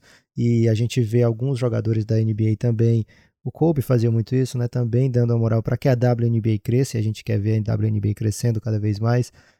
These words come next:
é, ganhando mais status, ganhando mais, é, telespectadores. Também torce pra gente que a gente veja mais W N B A aqui no Brasil,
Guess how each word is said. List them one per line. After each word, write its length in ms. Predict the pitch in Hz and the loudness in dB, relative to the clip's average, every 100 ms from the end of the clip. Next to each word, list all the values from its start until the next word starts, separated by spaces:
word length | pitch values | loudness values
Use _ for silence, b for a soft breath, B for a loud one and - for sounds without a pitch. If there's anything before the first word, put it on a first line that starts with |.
| - | -8
é, 180 | 110 104 | -2 -2
ganhando 580 | 107 107 117 113 123 113 | -4 0 2 4 4 2
mais 220 | 107 104 | 0 -2
status, 440 | 104 - 123 120 | -4 0 0 2
ganhando 220 | 113 110 110 | 2 2 4
mais, 420 | 110 104 - - _ _ _ _ _ _ _ _ _ - | 4 2 -2 -14 _ _ _ _ _ _ _ _ _ 2
é, 420 | 123 110 104 101 - | 4 4 4 0 -2
telespectadores. 880 | 196 196 - 165 143 120 147 147 - | -2 -2 -2 -2 0 4 4 2 0
Também 320 | 127 117 135 | -2 2 0
torce 340 | - 135 135 | 0 -2 -2
pra 160 | - 117 | -4 -2
gente 240 | 113 - | -2 -6
que 140 | - 117 | -6 -2
a 40 | |
gente 240 | 110 107 104 | -2 -2 0
veja 280 | 113 117 | 2 4
mais 180 | 117 113 | 4 4
W 200 | 113 110 | 4 2
N 120 | 110 | 2
B 80 | 107 | 2
A 20 | |
aqui 120 | 107 113 | 0 0
no 80 | |
Brasil, 360 | 107 110 107 | 2 2 2